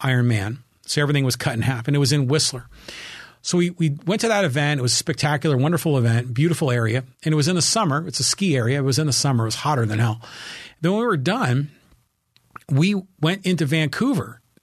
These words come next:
And I've never been to Vancouver, British Columbia, but boy, what a great city that is. Felt a lot like San Francisco. Had a very similar vibe.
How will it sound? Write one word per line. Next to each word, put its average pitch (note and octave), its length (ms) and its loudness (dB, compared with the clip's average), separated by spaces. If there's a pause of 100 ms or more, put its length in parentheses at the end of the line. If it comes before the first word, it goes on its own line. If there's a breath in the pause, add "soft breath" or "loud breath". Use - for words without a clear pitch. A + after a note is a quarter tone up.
(100)
And D#3+ 160 0
I've F3+ 140 2
never A3+ 200 2
been G3 220 0
to F3+ 60 2
Vancouver, D#3 520 0
British C#3+ 260 0
Columbia, D#3+ 380 2
but B2 180 -4
boy, - 160 -8
what A3 140 0
a - 40 -4
great D3 320 -2
city G3+ 320 2
that G#2+ 220 -4
is. - 240 -4 (140 loud breath)
Felt - 440 -4
a D3 80 -2
lot C#3+ 300 0
like C#3 180 -2
San C#3+ 280 2
Francisco. - 600 -4 (260 soft breath)
Had E3 200 0
a D3+ 60 2
very E3 300 2
similar C#3 480 2
vibe. G#2+ 420 -4